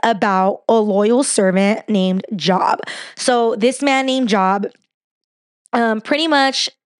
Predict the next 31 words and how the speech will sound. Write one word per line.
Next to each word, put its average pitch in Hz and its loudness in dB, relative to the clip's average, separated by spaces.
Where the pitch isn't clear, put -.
starts 226 -2
off 220 0
with 226 0
having 220 0
everything 226 2
that 214 2
he's 208 0
ever 196 2
wanted. - -4
Like, 226 0
he - 0
has, 214 0
uh, 208 2
you 220 0
know, 196 0
he's, 185 -2
he's 208 -4
very 226 2
wealthy. 220 2
He 233 0
has 202 0
an 202 0
amazing 190 0
family. 240 0
You 226 0
know, 196 0
he 208 0
has, 185 0
um, 202 -2
you 220 2
know, 254 -4